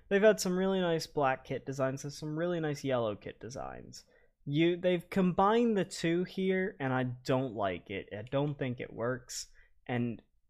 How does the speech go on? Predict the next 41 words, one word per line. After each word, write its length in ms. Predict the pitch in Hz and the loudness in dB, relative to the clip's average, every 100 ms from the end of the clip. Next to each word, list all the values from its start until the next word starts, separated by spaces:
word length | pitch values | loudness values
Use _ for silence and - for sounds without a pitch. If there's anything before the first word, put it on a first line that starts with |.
| _ - | _ -6
why 300 | 147 175 185 | 2 4 6
are 60 | |
you 180 | 180 170 | 4 2
trying 220 | - 170 | -2 -2
to 60 | 151 | 0
be 160 | 135 131 | 0 0
Watford? 600 | 110 - - - 55 - _ _ _ - | 0 -2 -8 -14 -14 -16 _ _ _ -6
Um, 340 | 113 104 98 - | -4 -4 -6 -8
for, 160 | 165 170 151 | -6 -6 -2
I, 120 | 160 175 | 0 0
it's 200 | 156 - | -6 -6
the 120 | 175 | -4
first 360 | - 208 190 | 4 2 4
one 180 | 180 160 | 0 2
I'm 120 | 147 | 2
gonna 180 | 139 127 | 2 2
give 200 | 123 117 | 0 -2
an 80 | 113 | -2
F. 240 | 85 - - - - | -4 -6 -14 -12 -8
It 180 | - - | -6 6
fails 480 | 147 143 143 131 - | 8 8 6 2 -2
for 140 | 143 | -4
me. 380 | 135 131 123 123 - - - | -2 -2 -4 -8 -20 -18 -6
It 140 | 131 | 0
doesn't 420 | 139 143 135 131 | 4 4 4 -4
work. 380 | 120 123 120 - 123 | -2 0 0 -2 -2
I 60 | |
don't 220 | 127 143 | 2 2
like 360 | 135 117 113 - | 0 -2 -2 -2
it. 220 | 110 - - | -4 -4 -6
And 160 | 127 | 0
I 60 | 123 | 2
really 360 | 143 180 175 | 2 4 4
hate 260 | 139 151 - | 2 0 -4
the 60 | 135 | -8
fact 380 | 139 127 127 | -2 -2 -2
that 120 | 135 123 | -4 -2
I 100 | 113 | 0
have 280 | 127 127 | -2 -4
to 80 | - | -12
tell 580 | - - 117 110 110 | -8 -2 0 0 -2